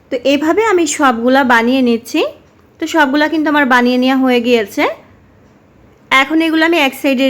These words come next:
রেখে দিচ্ছি। আর এটা আধা ঘন্টা পরে দেখতে পাচ্ছেন অনেকখানি ফুলে গিয়েছে। আবারও খুব ভালো করে একটু মিক্স করে নিচ্ছি।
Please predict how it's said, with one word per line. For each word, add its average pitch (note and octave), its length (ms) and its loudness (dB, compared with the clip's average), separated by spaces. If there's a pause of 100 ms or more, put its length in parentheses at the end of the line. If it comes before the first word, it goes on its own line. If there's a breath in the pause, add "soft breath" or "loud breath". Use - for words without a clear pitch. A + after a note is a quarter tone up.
(100)
রেখে B3+ 260 -2
দিচ্ছি। B3 320 -2 (260)
আর A3+ 300 2 (180)
এটা C4 120 -2 (100)
আধা C4+ 180 2
ঘন্টা D4 240 0 (120)
পরে C4 220 2
দেখতে B3+ 220 -2
পাচ্ছেন B3+ 240 -4 (100)
অনেকখানি C#4 300 -2 (100)
ফুলে C#4+ 300 0
গিয়েছে। A3+ 280 0 (140)
আবারও D4 260 2
খুব C#4 180 -2
ভালো B3+ 200 2
করে C4 180 2
একটু C4 120 -4 (100)
মিক্স A#3+ 180 0 (100)
করে C4 220 2
নিচ্ছি। A#3 300 -2